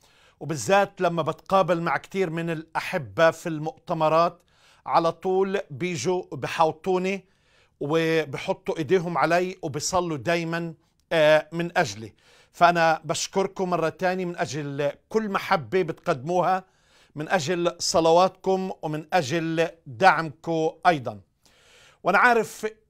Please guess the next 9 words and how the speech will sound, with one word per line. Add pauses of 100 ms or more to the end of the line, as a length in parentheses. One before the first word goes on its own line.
(100)
في
هذه
الأيام
أنتوا
عم
بتمروا
في
عواصف
شديدة،